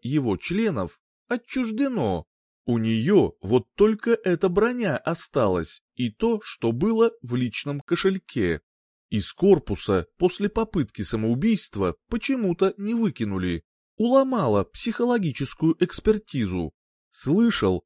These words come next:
обвиняла в психологическом давлении всех вокруг. И ее просто запретили ставить в один отряд с теми, с кем у нее конфликт. Хотя такое черное пятно на послужном списке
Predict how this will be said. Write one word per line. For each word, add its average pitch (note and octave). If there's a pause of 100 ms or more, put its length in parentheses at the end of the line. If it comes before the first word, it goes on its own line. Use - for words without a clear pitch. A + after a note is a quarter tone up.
обвиняла F#3
в -
психологическом E3
давлении G#2+
всех -
вокруг. D#3+ (260)
И C3+
ее B2+
просто G#3+
запретили F3
ставить B2+
в B2
один D3
отряд G#2+
с -
теми, D3+ (120)
с -
кем A3+
у A3
нее F#3
конфликт. - (240)
Хотя D#3+ (160)
такое F#3
черное A#2+
пятно A#2+
на C#3
послужном C#3+
списке G#2+